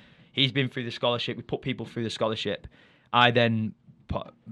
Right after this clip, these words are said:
being the sales guy, I, I'm then working with a number of s-, sa-, uh, software sales companies, technology sales companies, not specifically software, but a lot of software companies. My responsibility here is that I find the right companies for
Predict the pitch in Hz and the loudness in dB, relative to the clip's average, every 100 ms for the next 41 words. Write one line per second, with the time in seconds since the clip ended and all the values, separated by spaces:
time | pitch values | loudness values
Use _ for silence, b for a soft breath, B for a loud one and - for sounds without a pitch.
0 | - 110 101 101 - 104 101 - 95 107 | -8 -4 -4 -6 -4 -2 -2 -4 -2 0
1 | 101 113 113 - 120 117 113 110 113 110 | 2 2 2 2 2 2 -2 0 -2 -2
2 | 110 104 107 107 107 104 98 - - - | -6 -4 -4 -4 -2 -4 -4 -10 -12 -2
3 | 113 101 101 - 110 - 107 101 - 113 | -2 0 -2 -2 -4 0 -2 -2 0 0
4 | 113 - 110 117 - - 113 113 107 - | 2 0 0 0 -2 0 2 2 0 0
5 | 117 - 101 104 - _ _ _ _ _ | -2 -2 -6 -6 -8 _ _ _ _ _
6 | - 135 131 - 120 120 110 - 113 - | -8 0 0 0 -4 -2 -2 0 0 0
7 | 107 101 - 104 101 - 107 - - - | -2 -2 -4 -6 -6 -6 -8 -8 -12 -10
8 | 95 104 b b b b b b - 123 | -10 -10 b b b b b b -4 4
9 | 123 127 123 120 - 123 - 117 95 110 | 6 8 6 0 0 -4 -2 -2 -2 2
10 | 117 110 101 104 85 - 107 104 - 107 | 2 2 0 0 -2 0 0 0 0 0
11 | 107 107 107 - 120 104 107 - 107 101 | 2 4 4 2 -2 -2 -4 -2 0 0